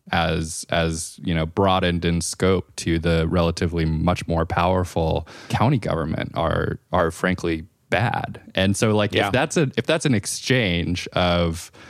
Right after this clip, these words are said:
Speaker 1: the endorsement of, of, uh, a leading activist in exchange for a no endorsement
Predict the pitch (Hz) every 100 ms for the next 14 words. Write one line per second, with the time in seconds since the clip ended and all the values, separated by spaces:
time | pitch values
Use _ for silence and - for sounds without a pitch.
0 | - 107 95 98 - 95 82 80 - -
1 | - 85 82 80 80 - 85 82 - 87
2 | 90 92 101 95 87 76 90 90 85 80
3 | 82 82 - - 107 98 95 - 95 90
4 | 85 - 92 85 87 101 107 104 92 87
5 | 85 85 - 85 82 82